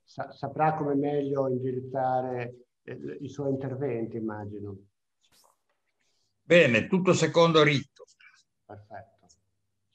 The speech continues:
Speaker 1: Eh, ehm, Yuri, io direi a questo punto di partire, per te va bene, mi sembra che sia l'orario corretto.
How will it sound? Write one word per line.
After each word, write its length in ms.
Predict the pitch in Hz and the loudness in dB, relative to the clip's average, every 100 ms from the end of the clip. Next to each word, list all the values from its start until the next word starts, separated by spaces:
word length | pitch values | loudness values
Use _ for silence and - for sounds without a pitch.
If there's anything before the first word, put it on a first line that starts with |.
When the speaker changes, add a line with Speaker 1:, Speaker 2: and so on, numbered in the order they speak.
| _ _ _ _ _ _ _ _ _ _ _ _ _ _ _ _ _ _ | _ _ _ _ _ _ _ _ _ _ _ _ _ _ _ _ _ _
Speaker 1:
Eh, 600 | 117 110 107 110 110 - | -12 -10 -10 -12 -16 -20
ehm, 800 | 143 139 131 127 120 120 113 117 | -14 -10 -8 -6 -6 -6 -6 -8
Yuri, 340 | 131 185 233 147 | -4 -2 0 0
io 160 | 196 | 0
direi 300 | 208 214 202 | 0 2 2
a 20 | 196 | 2
questo 240 | 156 165 | -2 -8
punto 240 | - 208 | -6 -6
di 140 | 170 143 | -6 -6
partire, 480 | 170 156 160 123 117 | -8 -6 -4 -4 -4
per 200 | 123 123 | -8 -8
te 160 | 156 | -6
va 120 | 135 | -6
bene, 260 | 120 131 147 | -6 -4 -4
mi 100 | 123 | -4
sembra 240 | 123 135 | -6 -8
che 120 | 131 131 | -10 -10
sia 160 | 139 | -8
l'orario 380 | 123 123 120 117 | -6 -6 -6 -8
corretto. 880 | - 123 120 92 - - 95 - _ | -10 -10 -10 -12 -14 -18 -18 -20 _